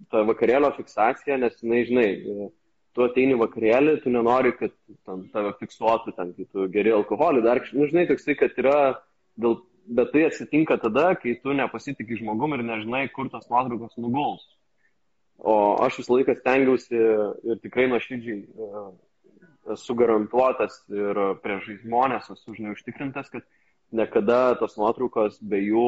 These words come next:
žinios arba ten leidimo, žinai, nebus kažkur paviešintos arba įdėtos, e,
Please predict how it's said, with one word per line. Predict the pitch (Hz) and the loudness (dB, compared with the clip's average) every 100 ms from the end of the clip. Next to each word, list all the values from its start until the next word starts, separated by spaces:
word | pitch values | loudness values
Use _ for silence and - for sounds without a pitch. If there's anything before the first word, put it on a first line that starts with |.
| 120 | 2
žinios | 107 98 98 120 131 - | 0 -4 0 2 0 -4
arba | 95 101 | -16 -16
ten | 92 92 92 92 - | -16 -12 -12 -12 -10
leidimo, | 107 95 101 123 123 | -6 -2 0 2 2
žinai, | 113 120 | 2 0
nebus | 113 98 107 123 | -2 -2 -2 -2
kažkur | - 101 - 113 | -4 -14 -8 -8
paviešintos | - 95 104 - 110 104 - | -2 0 0 -2 -8 -8 -8
arba | 98 95 92 | -6 -2 0
įdėtos, | 101 107 - 104 - _ _ _ _ _ | 2 2 0 -2 -4 _ _ _ _ _
e, | - | -12